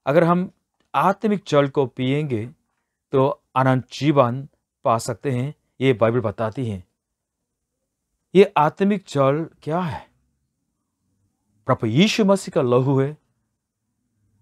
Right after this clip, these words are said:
जिसने अपने आप को हमारे लिए पाप के प्रायश्चित के रूप में दे दिया है, जो निर्दोष है। अगर हम प्रभु यीशु मसीह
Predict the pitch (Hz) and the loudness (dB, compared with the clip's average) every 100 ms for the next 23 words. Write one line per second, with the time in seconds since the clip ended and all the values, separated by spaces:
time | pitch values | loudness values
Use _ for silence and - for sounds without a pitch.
0 | - 151 143 131 135 - _ _ _ _ | -8 0 2 2 0 -6 _ _ _ _
1 | _ _ _ _ _ 143 - 139 - 139 | _ _ _ _ _ -2 0 -2 -2 0
2 | 170 175 147 123 127 120 120 120 - 139 | 0 0 -4 -2 -2 0 0 -2 -2 -2
3 | 151 - 147 - 131 123 - - 131 110 | -2 -4 -6 -4 -4 -4 -6 -6 -6 -4
4 | 117 110 98 127 117 113 110 107 95 - | -2 -2 -2 -2 -2 -2 -2 -2 -8 -16
5 | _ 113 104 110 120 139 139 - 95 92 | _ -6 -4 -4 0 0 0 -2 -10 -12
6 | _ _ _ _ _ - 139 165 160 170 | _ _ _ _ _ -4 2 2 4 0
7 | 156 139 180 - 190 185 190 | 0 -2 -2 0 -2 -2 -6